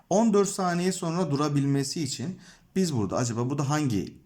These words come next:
cebirsel ifade gelir onu hesaplayacağız. Çark bu tarafa doğru döndüğüne göre arkadaşlar kolayca siz tersinden sayıp çok rahat bulabilirsiniz. Yani iki saniye sonra x eksi üçü,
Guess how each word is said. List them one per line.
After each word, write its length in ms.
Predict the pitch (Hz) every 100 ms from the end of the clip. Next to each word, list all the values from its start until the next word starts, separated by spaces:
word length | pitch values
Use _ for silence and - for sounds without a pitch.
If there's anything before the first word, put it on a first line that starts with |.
| -
cebirsel 440 | 110 95 - 90
ifade 360 | 82 - 71 71
gelir 160 | 80
onu 160 | 185 165
hesaplayacağız. 500 | 127 92 - - -
Çark 320 | - 180 190
bu 60 | 226
tarafa 320 | 240 220 214
doğru 200 | 196 156
döndüğüne 440 | 143 147 156 196
göre 160 | 180 104
arkadaşlar 540 | 120 127 101 - -
kolayca 420 | - 175 160 76 76
siz 280 | 98 110 - - -
tersinden 560 | 143 143 147 180 185 190
sayıp 440 | - 107 - - - - - -
çok 260 | - 156
rahat 220 | 147 190 165
bulabilirsiniz. 680 | 147 135 131 120 123 - - - - - -
Yani 200 | 123 101
iki 180 | 131 233
saniye 420 | - 170 139 107
sonra 560 | - 92 90 175 220 -
x 220 | 185 -
eksi 300 | 127 98 -
üçü, 400 | 73 - 170 220